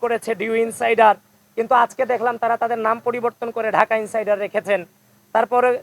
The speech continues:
ডিইউ Crush and Confessions এই নামের একটা গ্রুপ আছে, তারপর The Beauty of ডিউ Campus, তারপর হচ্ছে ডিইউ আপডেট নামে একটা গ্রুপ আছে, আজকে দেখলাম এটার পরিবর্তন করে রাখা হয়েছে ঢাকা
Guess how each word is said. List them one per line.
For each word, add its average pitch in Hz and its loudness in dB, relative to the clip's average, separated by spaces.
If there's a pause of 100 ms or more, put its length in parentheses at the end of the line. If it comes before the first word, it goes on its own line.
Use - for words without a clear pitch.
(120)
ডিইউ 254 0
Crush 247 2
and 254 -6
Confessions 247 -4 (460)
এই 233 4
নামের 254 0
একটা 247 -6
গ্রুপ 247 -8 (100)
আছে, 262 0 (420)
তারপর 233 2 (120)
The 247 6 (100)
Beauty 254 -2
of 220 0
ডিউ 254 -4 (120)
Campus, 240 4 (480)
তারপর 226 2 (100)
হচ্ছে 247 0 (180)
ডিইউ 247 -2 (180)
আপডেট 233 2
নামে 262 -4
একটা 262 -4
গ্রুপ 202 -6
আছে, 277 -2 (100)
আজকে - -6
দেখলাম 247 -6
এটার 240 -4
পরিবর্তন 240 -4
করে 233 -2
রাখা 220 0
হয়েছে 233 -2 (120)
ঢাকা 226 0